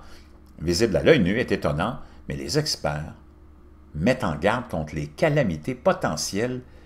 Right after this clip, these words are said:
qui pourraient s'en suivre. Les taches solaires indiquent des zones où les températures sont plus basses que dans les régions environnantes.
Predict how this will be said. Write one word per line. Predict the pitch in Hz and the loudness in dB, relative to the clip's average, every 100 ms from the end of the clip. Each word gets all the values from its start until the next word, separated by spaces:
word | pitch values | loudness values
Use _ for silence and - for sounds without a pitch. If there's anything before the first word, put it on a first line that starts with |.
| - | -20
qui | - 73 | -16 -8
pourraient | 85 98 | -4 -4
s'en | 131 85 71 | -4 -6 -8
suivre. | - - 104 - - - - - - - - - | -8 -8 -6 -8 -12 -20 -20 -20 -20 -20 -18 -8
Les | 73 | -2
taches | 110 - | 0 0
solaires | - 87 101 104 | 2 6 6 4
indiquent | 80 95 85 | 0 0 0
des | 78 | 0
zones | 90 127 | 0 0
où | 78 | -2
les | 76 | -2
températures | 87 - 82 76 - | -2 -2 -2 -2 -4
sont | - 78 | -4 -6
plus | - 170 | -4 -2
basses | 80 - 156 147 - - - - - | -2 -2 -6 -10 -12 -18 -20 -20 -10
que | 82 | -2
dans | 82 | 0
les | 78 | 2
régions | 76 76 73 120 - - - | 2 0 0 -4 -4 -12 -2
environnantes. | 175 160 156 95 90 113 98 73 - - - | 2 4 6 6 6 2 0 -6 -12 -14 -14